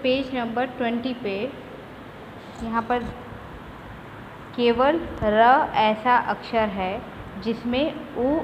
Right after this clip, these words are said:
और ऊ की मात्राएं नीचे न लगकर उसके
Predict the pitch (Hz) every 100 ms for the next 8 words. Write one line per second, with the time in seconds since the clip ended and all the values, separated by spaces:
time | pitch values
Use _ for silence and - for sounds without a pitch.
0 | - 233 240 226 254 254 269 226 202 202
1 | 214 208 214 320 381 - - - 220 226
2 | 226 302 302 247 226 214 - 247 403 -
3 | - - - - - 214 - - 269